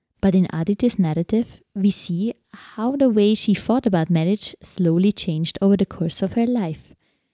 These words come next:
From something as natural and inevitable as having to eat or having to grow old, marriage turned into a decision, an option, a choice.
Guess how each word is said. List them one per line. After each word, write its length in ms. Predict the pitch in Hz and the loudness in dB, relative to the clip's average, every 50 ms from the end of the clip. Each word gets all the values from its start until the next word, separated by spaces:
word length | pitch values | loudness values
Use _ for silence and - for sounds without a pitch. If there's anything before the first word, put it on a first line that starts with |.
| _ _ _ _ _ _ | _ _ _ _ _ _
From 180 | - 220 208 208 | 0 2 2 2
something 480 | 190 - 233 247 277 - 311 277 254 240 | 4 4 2 2 2 2 2 2 2 2
as 200 | - 175 - - | 0 -2 0 2
natural 640 | 185 180 170 170 - - - 202 196 202 202 196 - | 2 2 2 0 -2 -2 0 2 2 2 2 0 0
and 180 | - 175 170 - - - | 0 -2 -2 -2 -2 0
inevitable 720 | 208 214 226 208 180 196 - 202 180 - 185 180 175 175 - | 2 4 4 4 2 0 0 0 0 2 2 2 2 0 -2
as 120 | - 165 - | -4 -6 -4
having 300 | - 175 170 180 196 180 | -2 -2 2 2 2 2
to 160 | - - - - | 0 -2 -4 0
eat 320 | 208 220 226 190 - - - | 2 2 2 2 0 -4 -2
or 60 | - 175 | -2 -2
having 360 | 143 160 160 160 175 165 147 | 0 0 -2 0 0 -2 -4
to 80 | - | -2
grow 260 | - - 175 160 147 - | 0 2 2 2 2 2
old, 340 | - 190 226 214 180 156 - - _ _ _ _ _ _ _ _ _ _ _ - | 2 2 2 2 2 0 -4 -12 _ _ _ _ _ _ _ _ _ _ _ 0
marriage 440 | 185 180 170 185 214 233 - - | 0 2 2 2 0 0 -2 -6
turned 280 | - - 202 185 185 180 | -2 2 2 4 4 4
into 240 | - 180 175 - 214 | 2 0 2 2 2
a 20 | |
decision, 640 | 202 220 214 - 226 190 - - - 156 151 147 - _ _ | 2 2 0 2 0 0 0 -2 -4 -6 -6 -6 -8 _ _
an 160 | - 151 156 - | -12 -12 -6 -4
option, 480 | - 202 - - - - 170 156 165 156 - _ _ _ - | -4 -4 -4 -6 -8 -6 -6 -6 -8 -10 -14 _ _ _ -20
a 60 | 160 | -16
choice. 520 | - - - 196 233 226 180 - - - | -12 -4 0 0 2 0 0 -4 -10 -20